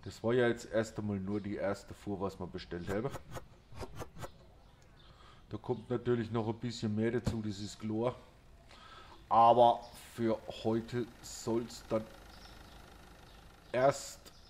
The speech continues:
einmal genügen. Ich glaub, von dem ganzen Fisch und Gelomb und Geraffel brauchen wir eigentlich gar nichts bestellen. Sushi klein haben wir noch mehr als genug. Das sind acht,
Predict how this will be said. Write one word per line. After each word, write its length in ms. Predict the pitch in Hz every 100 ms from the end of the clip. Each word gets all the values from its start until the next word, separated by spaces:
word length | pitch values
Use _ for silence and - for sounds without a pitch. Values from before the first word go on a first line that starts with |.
| -
einmal 1040 | 98 113 117 113 120 - 98 107 107 107 98 - - - - - - - - - - - - - - - - - - -
genügen. 680 | 98 95 104 120 107 131 151 - - - - - - - -
Ich 100 | -
glaub, 140 | 127 - - -
von 320 | - 135 123
dem 200 | 127 127 -
ganzen 380 | - 127 117 120
Fisch 360 | - 185 180 -
und 180 | 147 123
Gelomb 400 | 139 127 135 165 -
und 180 | 147 -
Geraffel 480 | 127 110 110 131 147
brauchen 460 | - 107 127 131
wir 100 | 113
eigentlich 380 | 110 120 113 -
gar 160 | 107 110
nichts 200 | 117 -
bestellen. 600 | 113 104 - 95 113 104 - - - - - - - - - - - - - - - - -
Sushi 460 | - 147 123 123
klein 440 | - 113 131 156 143
haben 140 | 151
wir 80 | 147
noch 180 | 147 135
mehr 200 | 143 139
als 180 | 139
genug. 320 | - 139 131 -
Das 200 | 117 -
sind 220 | 113 113 - - - - - -
acht, 400 | - 135 - -